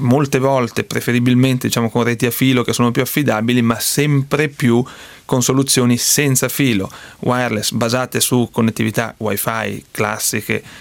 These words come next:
eh, oramai per, come per, per le connessioni a internet, o anche modalità nuove, per esempio per trasportare video in alta definizione, eh, da un apparecchio all'altro,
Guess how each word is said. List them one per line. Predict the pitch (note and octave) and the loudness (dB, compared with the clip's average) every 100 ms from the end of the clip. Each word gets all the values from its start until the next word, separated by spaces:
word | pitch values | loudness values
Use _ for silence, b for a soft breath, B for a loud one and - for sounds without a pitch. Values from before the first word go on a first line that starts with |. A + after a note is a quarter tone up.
| B | B
eh, | - - G2+ A#2+ - | -8 -6 -4 -4 -6
oramai | - A2 A2 A#2 A2+ G#2+ G#2 | -4 -2 0 0 0 -2 -4
per, | - A2 G#2+ | -2 -4 -4
come | - A2 G#2+ | -2 -2 -2
per, | G#2 A2 G#2 | -4 -6 -6
per | G#2+ | -4
le | A2 | -4
connessioni | A2 A#2 A#2 B2 D#3+ | -2 0 2 2 2
a | |
internet, | C3 A2+ A#2 C#3+ E3 - | 4 2 2 2 0 -2
o | E3 | -2
anche | B2+ A2+ C3+ | 0 -2 -2
modalità | C#3+ B2 A#2 A2+ C3 | 0 2 0 0 0
nuove, | C3 G2+ A2 B2 | 2 2 2 0
per | A#2 | 0
esempio | G#2+ G#2+ B2 | 0 0 -2
per | - | -4
trasportare | A2+ - A2+ A2+ A#2 | -6 -4 -4 -2 -2
video | A2+ A#2 A#2 A#2+ A#2 B B B - | 2 4 4 2 -2 B B B -14
in | - A2 A2+ | -4 0 2
alta | A2+ A2+ | 0 0
definizione, | A2+ - A2+ A2+ - A2 G#2+ G#2+ A2 - B B - | -2 0 0 0 0 0 0 0 -4 -8 B B -10
eh, | A2 G#2 G2+ A2+ A2 | -4 -4 -4 -6 -4
da | G#2 | -2
un | G#2+ | -2
apparecchio | G#2 A2 G#2+ D#3+ | -2 -4 -2 0
all'altro, | C#3+ G#2+ F#2+ G2 - B2 A#2 | 0 0 -2 -6 -4 -4 -4